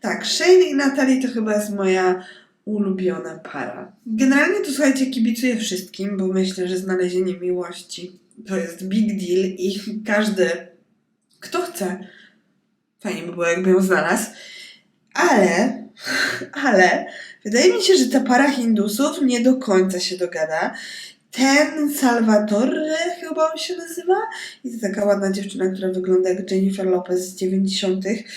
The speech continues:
No nie wiem też. Ale oni mają jeszcze według mnie szansę powodzenia. A, jeszcze są ci ciemnoskórzy. To oni, oni też mi się mogłoby powieść. Yy, ale co? Aha,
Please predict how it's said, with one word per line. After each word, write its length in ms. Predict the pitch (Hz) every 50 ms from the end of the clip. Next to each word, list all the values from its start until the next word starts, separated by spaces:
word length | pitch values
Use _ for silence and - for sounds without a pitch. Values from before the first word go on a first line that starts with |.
| - - - - - - _ _ _ _ - - - _ _ _ _ _ _ _ _ _ _ _ _ - - - - - - - - - - - - - - - - -
No 80 | -
nie 220 | - - 185 - -
wiem 220 | - - - -
też. 300 | - - - - - - -
Ale 200 | 208 220 262 311
oni 240 | 427 453 480 508 494
mają 180 | 440 415 381
jeszcze 260 | 359 359 359 359 302
według 240 | 285 277 254 254 -
mnie 220 | 240 233 226 226 220
szansę 340 | 220 190 185 185 190 185
powodzenia. 640 | 185 180 175 170 170 165 - 160 147 156 165 185 220 - - - - - - -
A, 200 | - 277 269 247
jeszcze 300 | 233 247 262 254 - 269
są 220 | 254 - 262 254 254
ci 200 | - - 254 -
ciemnoskórzy. 800 | - 262 240 240 247 262 - - - 233 208 185 180 151 147 147 - - - - - - -
To 100 | - 294 302 - -
oni, 800 | - 415 453 480 480 466 466 480 480 466 466 466 466 466 453 - _ _ _ _ - - - - - - _ -
oni 300 | 427 523 523 494 453 -
też 300 | - 214 214 - - -
mi 60 | -
się 160 | - - 185 -
mogłoby 400 | - 156 - - - - - -
powieść. 680 | - - 156 151 - - 196 - - - - - - - - - - - - - - -
Yy, 400 | 233 220 220 214 214 208 - -
ale 340 | - 233 254 285 294 294 -
co? 240 | - - 330 370 370
Aha, 540 | 349 311 - 294 320 302 233 190 185 190